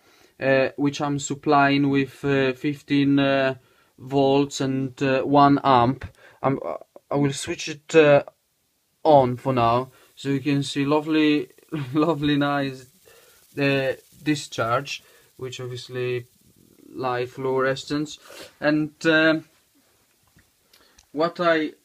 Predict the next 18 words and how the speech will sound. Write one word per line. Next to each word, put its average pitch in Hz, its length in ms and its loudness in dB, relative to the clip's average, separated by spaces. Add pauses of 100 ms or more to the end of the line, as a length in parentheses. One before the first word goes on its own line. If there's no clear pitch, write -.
(160)
what 160 260 -6
I 156 160 -2
did, 139 540 -2 (160)
uh, 131 340 -2 (2250)
I 143 80 0
used 170 340 2
that, 151 320 0
um, 143 540 0 (1040)
aluminium, 147 840 0
insulated 156 680 -2
aluminium. 139 680 -2
Uh, 139 320 0
I 143 100 -2
get 180 220 -4
inspiration 165 680 -4
from 151 320 -2
Tesla 151 460 -4
Wireless. 143 680 2